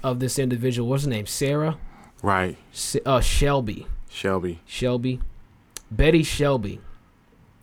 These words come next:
Speaker 1: I'm not gonna assault her character based on a name, but Betty Shelby, uh, her husband was in a helicopter above viewing. So
Speaker 2: Wow.
Speaker 1: well, yeah.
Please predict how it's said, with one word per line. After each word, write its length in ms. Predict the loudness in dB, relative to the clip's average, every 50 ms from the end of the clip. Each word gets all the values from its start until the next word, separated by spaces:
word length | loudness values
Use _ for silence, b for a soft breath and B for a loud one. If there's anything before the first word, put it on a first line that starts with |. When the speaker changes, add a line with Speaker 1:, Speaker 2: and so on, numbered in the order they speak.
| _ b b b b b b b b b b b _ _ -12 -8
Speaker 1:
I'm 120 | -6 -6
not 160 | -6 -6 -6
gonna 140 | -6 -8 -8
assault 380 | -8 -8 -8 -6 -6 -8 -8 -8
her 120 | -10 -10
character 480 | -10 -10 -8 -8 -8 -8 -8 -10 -10 -10
based 320 | -8 -8 -10 -10 -10 -8
on 100 | -8 -8 -8
a 40 | -8
name, 380 | -6 -6 -6 -6 -6 -8 -8 -8
but 180 | -8 -10 -10 -10 -12 -8 -2
Betty 380 | 0 2 2 2 2 0 -4 -6 -8 -12 -14 -16 b b b b b b b b b b b b b b b _
Shelby, 540 | 0 2 2 2 2 0 -2 -4 -2 0 2 2 0 0 -4 -12 _ _ -20 -20 _ _ -6
uh, 340 | -4 -2 0 0 0 -2 -4
her 240 | -4 -4 -4 -4 -4
husband 520 | 0 2 4 4 4 4 2 0 0 0
was 200 | 0 -2 -2 -2
in 120 | -2 -2 -2
a 60 | -2
helicopter 720 | -2 -2 -2 -2 -2 -4 -4 -6 -6 -6 -8 -10 -12 -14 -16 -18 -20 -20 -12 -8
above 640 | -8 -4 -2 0 0 0 0 -2 -4 -6 -12 -18 -20 b b b b b b -8
viewing. 440 | -2 0 2 2 2 0 -2 -6 B B B B B
So 460 | -2 4 6 8 8 8 6 4 0 -4
Speaker 2:
Wow. 460 | -6 -4 0 4 4 6 6 6 6 6
Speaker 1:
well, 140 | 4 4 6
yeah. 280 | 6 8 8 6 4